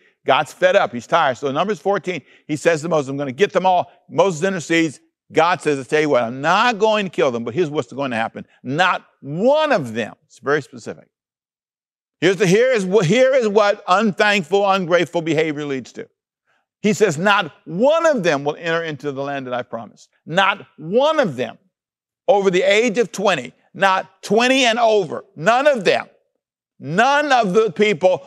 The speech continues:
who are twenty years old and older, you gotta read this, it's an amazing story. "Not one of them is gonna enter in." Now, I wanna tell you, he says that over and over and over again in the next few verses I'm gonna read to you.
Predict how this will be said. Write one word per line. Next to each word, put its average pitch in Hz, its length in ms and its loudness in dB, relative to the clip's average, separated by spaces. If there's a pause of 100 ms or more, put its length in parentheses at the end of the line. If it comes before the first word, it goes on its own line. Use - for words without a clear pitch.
(120)
who 208 160 2
are 185 120 2
twenty 254 440 -2
years 269 280 2
old 208 320 2
and 175 260 0
older, 156 600 0 (120)
you 160 100 -10
gotta 127 180 0
read 135 160 0
this, 110 140 -10
it's - 80 -20
an 101 60 -14
amazing 117 300 -2
story. 113 260 -10 (520)
"Not 180 260 0
one 285 320 2
of 311 140 2
them 247 160 2
is 175 80 0
gonna 185 220 2
enter 156 220 2
in." 120 300 -2
Now, 135 260 0
I 180 100 2
wanna 233 140 0
tell 165 180 -4
you, 120 60 -2 (520)
he 277 180 2
says 214 360 0
that 185 220 2
over 254 400 2
and 226 120 0
over 220 260 2
and 208 100 0
over 196 220 2
again 170 400 0
in 143 80 -14
the 143 60 -12
next 151 240 -2
few 156 180 -6
verses 131 300 -2
I'm 135 100 -10
gonna 123 140 -8
read 131 180 -2
to 107 100 -8
you. 104 140 -16